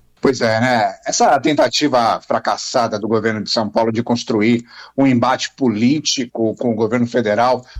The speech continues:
usando as diretrizes da educação e o Programa Nacional do Livro Didático, que seria uma estratégia que só prejudicaria alunos e professores, né? Ela serve pra gente levantar questionamentos a respeito da situação dos estudantes com deficiência,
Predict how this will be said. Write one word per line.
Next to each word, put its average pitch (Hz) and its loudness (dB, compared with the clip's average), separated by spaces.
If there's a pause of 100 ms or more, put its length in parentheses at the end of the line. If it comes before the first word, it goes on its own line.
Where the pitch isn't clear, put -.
usando 139 2
as 117 2
diretrizes 120 -2
da 117 2
educação 113 -2
e 147 4
o 220 4
Programa 120 0
Nacional 113 -2
do 101 -8
Livro 107 -2
Didático, 107 -4 (300)
que - -10
seria 139 2
uma 139 2
estratégia 120 0
que - -10
só 139 2
prejudicaria 120 0
alunos 117 0
e 123 -2
professores, 120 0
né? 123 -2 (480)
Ela 180 2
serve 160 0
pra 139 0
gente 135 -2
levantar 131 2
questionamentos 120 0 (260)
a 127 2
respeito 131 0
da 170 2
situação 156 0
dos 123 -2
estudantes 123 -2
com 120 2
deficiência, 117 0